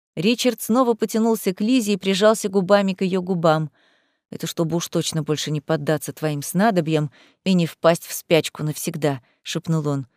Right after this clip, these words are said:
«Выйдешь за меня, Лизи Кортни?» «Глупенький, думаешь, зачем я подсунула тебе мешочек с приворотным зельем?» «Чтобы понять, что на меня и правда не действует твоё колдовьё». «Нет,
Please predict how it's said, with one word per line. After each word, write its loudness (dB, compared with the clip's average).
«Выйдешь 2
за -4
меня, -2
Лизи 0
Кортни?» -6
«Глупенький, -4
думаешь, 2
зачем 0
я 0
подсунула 0
тебе -4
мешочек -2
с -10
приворотным 0
зельем?» -4
«Чтобы -6
понять, 4
что 0
на 4
меня 2
и -2
правда 2
не 4
действует -2
твоё -2
колдовьё». -4
«Нет, 4